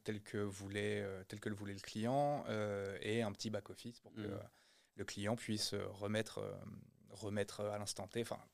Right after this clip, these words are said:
Speaker 1: le jour où on n'est plus là, qu'il puisse remettre des films, remettre des, des événements, remettre des dates, et cetera. Et, euh, forcément, c'est un client qui n'a aucune idée de comment fonctionne la tech,
Speaker 2: Mhm.
Speaker 1: de comment, euh,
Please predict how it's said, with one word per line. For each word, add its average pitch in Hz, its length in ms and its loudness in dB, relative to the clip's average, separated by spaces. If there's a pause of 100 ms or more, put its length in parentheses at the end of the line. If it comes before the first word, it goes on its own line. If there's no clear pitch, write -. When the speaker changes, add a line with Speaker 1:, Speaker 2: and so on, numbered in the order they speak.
(180)
Speaker 1:
le 113 120 -2
jour 113 200 6
où 113 40 6
on 110 60 6
n'est 107 100 6
plus 107 180 -4
là, 123 140 10
qu'il 107 180 -4
puisse 107 180 -2
remettre 104 280 2
des - 100 -14
films, 123 320 -2
remettre 104 300 -2
des, 101 280 -6
des 101 120 -6
événements, 104 400 0
remettre 104 240 -6
des - 100 -12
dates, 117 220 -6
et - 40 -4
cetera. - 240 -8 (920)
Et, 120 280 10
euh, 101 840 6
forcément, 117 480 4
c'est 117 120 4
un 101 60 4
client 110 260 2
qui 117 160 0
n'a 117 180 4 (260)
aucune 127 280 2
idée 117 200 6
de - 80 -6
comment 113 280 2
fonctionne 104 320 0
la 95 100 -2
tech, - 460 4
Speaker 2:
Mhm. 113 60 -6
Speaker 1:
de 98 280 -2
comment, 104 520 -2
euh, 101 140 -8